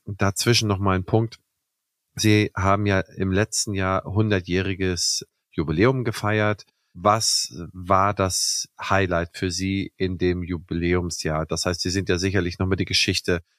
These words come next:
mit den Mitarbeitern irgendwie durchgegangen. Es wurde ja auch wahrscheinlich was kommuniziert. Was waren so die von Ihnen herausgestellten Highlights in der, im Plural mal gefragt?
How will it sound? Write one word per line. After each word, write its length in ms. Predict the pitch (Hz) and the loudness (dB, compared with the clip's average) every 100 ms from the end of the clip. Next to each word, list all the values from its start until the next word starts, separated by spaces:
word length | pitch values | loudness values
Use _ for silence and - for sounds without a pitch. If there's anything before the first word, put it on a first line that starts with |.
| _ | _
mit 160 | 98 92 | -2 0
den 120 | 90 | 0
Mitarbeitern 720 | 92 92 87 87 87 87 85 - - | 2 2 2 2 2 0 -4 -10 -6
irgendwie 380 | 90 95 98 | -4 -2 -4
durchgegangen. 580 | - 95 101 95 90 90 | 4 4 4 -2 -2 -4
Es 140 | 90 95 | -2 -2
wurde 160 | 95 | 2
ja 60 | 85 | 0
auch 120 | 87 | 0
wahrscheinlich 400 | 90 - 92 87 | 0 0 -2 -4
was 140 | 92 | -6
kommuniziert. 800 | - 101 95 95 - - 110 107 - _ _ _ | -2 -2 0 0 0 2 4 4 0 _ _ _
Was 360 | - 113 - 110 | 2 2 2 0
waren 160 | 104 | 0
so 160 | 101 98 | 0 -2
die 160 | 101 | -4
von 340 | 92 - 92 90 | -6 -6 -8 -6
Ihnen 180 | 98 95 | -4 -4
herausgestellten 920 | 90 80 82 90 - 82 80 78 76 85 | -4 -2 0 0 -2 -4 -2 -4 -2 0
Highlights 760 | 87 78 80 80 - - - _ _ _ _ | 2 2 0 0 -2 -4 -6 _ _ _ _
in 140 | 87 82 | -4 -2
der, 180 | 76 - | -4 -4
im 100 | 90 | -4
Plural 380 | - 92 76 73 | 0 0 0 -4
mal 220 | 82 - | -8 -12
gefragt? 480 | - - - - | -16 -14 -12 -14